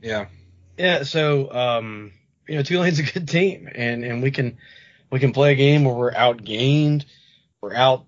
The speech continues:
Speaker 2: time of possession, um, you know, but we just have a super efficient night from Wilkie, seventeen to twenty-five, like Jamie said. Two T Ds,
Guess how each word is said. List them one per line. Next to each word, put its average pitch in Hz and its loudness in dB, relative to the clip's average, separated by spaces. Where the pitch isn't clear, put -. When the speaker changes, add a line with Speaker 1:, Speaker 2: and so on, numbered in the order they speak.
Speaker 2:
time 135 0
of 131 -4
possession, 147 -4
um, - -8
you 120 -6
know, 120 2
but 127 0
we 135 2
just 135 2
have 131 2
a 107 -10
super 160 -8
efficient 143 -6
night 127 -4
from 131 -4
Wilkie, 139 -2
seventeen 135 -2
to 127 -12
twenty-five, 127 -2
like 123 -4
Jamie 131 -4
said. 139 -4
Two 170 0
T 156 4
Ds, 147 4